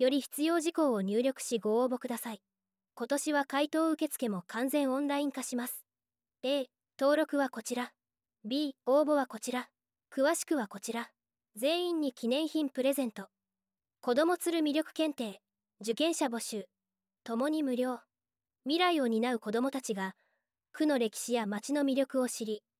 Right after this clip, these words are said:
区への愛着を育むきっかけに、子ども鶴魅力検定を今年も実施します。十六問以上正解した方の中から抽選で景品をプレゼント。対象、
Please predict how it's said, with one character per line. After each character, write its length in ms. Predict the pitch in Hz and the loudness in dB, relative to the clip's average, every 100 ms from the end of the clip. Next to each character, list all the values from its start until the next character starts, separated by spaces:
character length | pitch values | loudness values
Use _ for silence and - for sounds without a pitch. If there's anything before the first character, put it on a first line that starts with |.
| _ _ _ _ _ | _ _ _ _ _
区 160 | - 359 | 2 4
へ 100 | 370 | 6
の 140 | 294 | 4
愛 160 | 214 254 | 2 0
着 280 | 285 269 277 | 0 2 2
を 60 | |
育 360 | 254 247 277 311 | 2 0 0 2
む 100 | 254 | 0
き 100 | - | -2
っ 20 | - | -10
か 100 | 220 | -12
け 140 | 220 | -6
に、 180 | 202 196 - _ _ _ _ _ | -6 -6 -10 _ _ _ _ _
子 120 | - | 0
ど 120 | 233 320 | 2 4
も 100 | 339 | 2
鶴 220 | 330 330 | 0 0
魅 120 | 311 | 2
力 200 | 311 - | 0 0
検 240 | - 302 | -2 -2
定 240 | - 214 196 _ _ _ | -2 -6 -8 _ _ _
を 100 | 208 | -10
今 140 | - 202 | -8 -6
年 240 | 247 285 | -2 0
も 120 | 269 | 0
実 200 | 220 208 | -2 -6
施 80 | 254 | -6
し 140 | - | -4
ま 120 | 233 247 | -4 -6
す。 160 | - - _ _ _ _ | -10 -16 _ _ _ _
十 240 | 202 262 330 | -6 -2 0
六 220 | 349 349 | 0 2
問 220 | 339 359 | 2 2
以 60 | 339 | 0
上 180 | 294 220 | 0 0
正 220 | - 247 | 0 0
解 220 | 277 285 | 0 0
し 80 | - | 0
た 120 | 285 | -2
方 200 | 285 285 | 0 0
の 80 | 262 | 0
中 240 | 247 254 | -2 -4
か 100 | 240 | -8
ら 140 | 196 175 | -8 -10
抽 220 | - 233 254 | -4 0 2
選 200 | 285 254 | 2 0
で 120 | 240 | 0
景 260 | - 262 | 2 0
品 240 | 285 302 302 | 2 0 0
を 80 | 277 | -2
プ 120 | 254 | 0
レ 100 | 269 | 0
ゼ 120 | 269 | 0
ン 60 | 226 | -4
ト。 160 | 196 - _ _ _ _ _ - | -10 -16 _ _ _ _ _ -8
対 200 | 254 269 | -4 -2
象、 280 | 285 262 | -2 -4